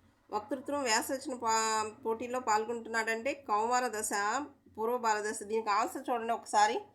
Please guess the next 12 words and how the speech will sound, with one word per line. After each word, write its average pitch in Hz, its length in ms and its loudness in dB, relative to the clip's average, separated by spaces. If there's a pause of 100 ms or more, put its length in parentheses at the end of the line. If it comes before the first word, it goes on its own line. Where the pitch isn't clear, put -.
(1300)
మీరు 233 480 0
ఇది 233 220 0
ఆన్సర్ 233 340 2
కరెక్ట్ 240 360 -2
అయితే 262 160 0
కరెక్ట్ 226 340 -2
అని 233 180 -4
చెప్పండి, 214 320 -4
లేకపోతే 240 340 0
నాకు 277 200 -4
కామెంట్ 226 340 -2
చేసి 240 120 -6